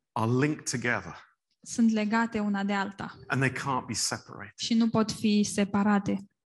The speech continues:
Speaker 1: Um, Charles Spurgeon.
Speaker 2: Charles Spurgeon.
Speaker 1: I love Charles Spurgeon.
Speaker 2: Îmi place de Charles Spurgeon,
Speaker 1: but he was a Calvinist.
Speaker 2: dar era un calvinist.
Speaker 1: He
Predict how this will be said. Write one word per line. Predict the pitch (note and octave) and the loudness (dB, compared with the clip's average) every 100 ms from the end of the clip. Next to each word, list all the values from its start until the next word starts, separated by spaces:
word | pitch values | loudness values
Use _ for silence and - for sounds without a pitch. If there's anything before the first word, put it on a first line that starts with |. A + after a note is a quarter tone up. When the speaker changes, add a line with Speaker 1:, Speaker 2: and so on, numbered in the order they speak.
| _ _ _ _ | _ _ _ _
Speaker 1:
Um, | - A#2+ A2 G#2+ G2+ - _ _ _ _ _ - _ _ | -4 -2 -2 -6 -14 -18 _ _ _ _ _ -20 _ _
Charles | - - G#3+ A#3 A3+ G#3+ G3 C3+ - | -4 0 2 4 6 6 4 2 0
Spurgeon. | - - F3+ D3+ G#2 F2+ F#2 B2 - _ _ _ - _ | -2 2 4 4 2 -4 -6 -8 -12 _ _ _ -20 _
Speaker 2:
Charles | - A3+ A3 A3+ - | -2 2 2 0 -4
Spurgeon. | - G#3 G3+ A3+ C#4 F4+ - G#2 | 0 2 2 2 0 0 -2 2
Speaker 1:
I | |
love | A2+ C3 A#2+ | 4 4 2
Charles | - C3+ B2+ | 2 2 2
Spurgeon. | - - B2+ B2 A2+ A2+ G#2+ _ _ - | -2 0 0 0 -4 -6 -8 _ _ 0
Speaker 2:
Îmi | A3 G#3 | 4 4
place | G3+ G#3 A#3 | 4 2 2
de | A#3 A#3 | 2 2
Charles | A#3+ A#3 A3+ | 2 0 0
Spurgeon, | - A#3 A3+ A3+ A#3+ | -2 -2 -2 0 2
Speaker 1:
but | B3 | 4
he | B2 A2+ | 2 2
was | A#2+ A#2+ A#2+ | 2 2 0
a | |
Calvinist. | - C3 G#2 F#2+ - - - - - | -2 -4 -4 -8 -12 -14 -14 -12 0
Speaker 2:
dar | A3 G#3+ | 4 4
era | F#3+ G3+ A3 | 2 2 4
un | G#3+ | 4
calvinist. | G#3 G3 G3 F#3 F3+ - - - - _ _ - - | 2 0 0 -2 -2 -6 -12 -20 -20 _ _ -2 4
Speaker 1:
He | A3+ A3 G#3 | 6 8 6